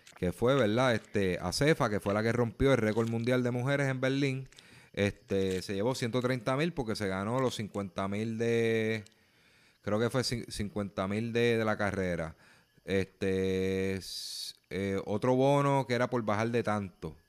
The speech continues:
En, en mujeres, bajar de, qué, qué sé yo, de cierto tiempo.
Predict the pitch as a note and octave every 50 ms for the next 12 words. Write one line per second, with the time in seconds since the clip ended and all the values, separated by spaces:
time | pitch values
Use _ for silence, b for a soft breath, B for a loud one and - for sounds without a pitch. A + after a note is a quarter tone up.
0 | _ _ _ _ _ - - - - _ _ - F#2+ G2 G2 F#2+ F#2 F2+ E2 F2+
1 | F#2+ G2 F#2+ F#2 G2+ A#2+ C3 C3+ C3 B2 A2 G2 G2 G#2 G#2 A2 G#2 F#2 G2 G2+
2 | F2+ - G2+ F#2 - A2+ G#2 G2 F#2 F2 - G#2+ F#2+ - - A2+ F2+ F#2+ F2+ E2+
3 | - _ - D#2+ D2+